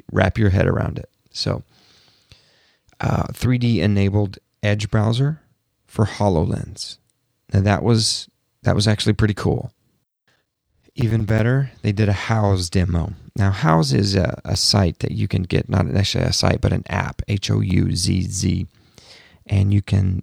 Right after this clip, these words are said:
flip through it and get ideas about spaces in your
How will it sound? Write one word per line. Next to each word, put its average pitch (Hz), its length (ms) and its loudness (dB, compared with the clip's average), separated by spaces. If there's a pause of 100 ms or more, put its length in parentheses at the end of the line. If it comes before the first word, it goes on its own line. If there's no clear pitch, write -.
(120)
flip - 400 -2
through 104 220 2
it 95 260 0
and 90 160 0
get 95 180 0
ideas 92 840 0
about - 500 -6 (100)
spaces 92 640 -2
in - 80 -2
your - 160 0